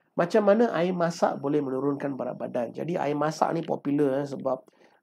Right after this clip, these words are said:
ada menteri yang kata air masak ni dulu boleh membantu dengan covid.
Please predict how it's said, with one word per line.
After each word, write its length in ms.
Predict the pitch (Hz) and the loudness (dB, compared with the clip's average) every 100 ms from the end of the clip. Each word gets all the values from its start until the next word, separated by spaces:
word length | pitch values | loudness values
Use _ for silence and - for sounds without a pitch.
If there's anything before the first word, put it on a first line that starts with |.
| 123 | -8
ada 200 | 131 135 | -4 -2
menteri 460 | 131 127 143 143 135 | -2 -6 -4 -2 -2
yang 100 | 120 | -4
kata 320 | 123 - 147 | -6 -4 -2
air 160 | 123 123 | -2 -6
masak 320 | 123 - 139 127 | -8 -6 -4 -4
ni 60 | 131 | -4
dulu 320 | 131 139 139 | -4 -2 -2
boleh 160 | 131 127 | -2 -2
membantu 400 | 120 123 123 143 | -2 -4 -4 -8
dengan 240 | 123 123 | -6 -8
covid. 400 | 117 120 120 120 | -8 -10 -8 -8